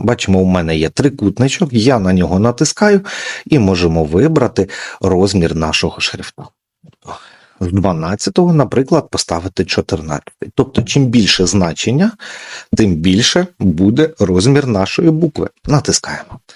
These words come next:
Бачимо, стиль шрифта змінився. Якщо ми хочемо зробити текст жирним, ми повинні натиснути буковку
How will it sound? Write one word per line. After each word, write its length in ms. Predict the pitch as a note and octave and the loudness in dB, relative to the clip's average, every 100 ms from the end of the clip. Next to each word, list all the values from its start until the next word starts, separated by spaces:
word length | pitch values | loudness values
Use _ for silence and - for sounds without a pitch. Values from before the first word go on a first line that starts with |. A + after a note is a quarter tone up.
| - - - _ - | -20 -20 -20 _ -2
Бачимо, 440 | D3 - C#3 C#3 | 0 2 2 0
стиль 440 | - - - A2 C3+ - | -6 -6 0 0 0 -4
шрифта 540 | - F2+ E2+ - F#2 | -4 -4 -4 -4 -4
змінився. 580 | F2+ D2+ C#2+ C#2+ - - - - | -4 -6 -8 -8 -10 -14 -16 -6
Якщо 420 | G2+ A2 - D#3 | -2 -2 0 0
ми 120 | D3 | 0
хочемо 480 | B2+ D#3+ D#3 F#2 E2+ | 0 0 0 0 0
зробити 680 | E2 G2+ A2+ A#2 A2 - D#2+ - - - - _ | 0 0 2 2 0 0 -6 -6 -14 -14 -18 _
текст 460 | - F2 - - - - | -2 -2 -2 -8 -8 -6
жирним, 580 | - F2+ C3 D#3 D#2+ - _ | 0 2 2 0 -2 -8 _
ми 240 | A2+ A#2 A#2+ | 2 2 4
повинні 480 | G2 F2+ F2+ D#2 D#2 | 2 2 2 2 0
натиснути 680 | G2 A3 A3+ G3+ F3 E3+ D#3 - _ - | 0 2 0 2 2 2 -2 -12 _ 0
буковку 720 | F#2+ C#3+ D3+ C#3+ - D3 | 2 2 0 -2 -2 -2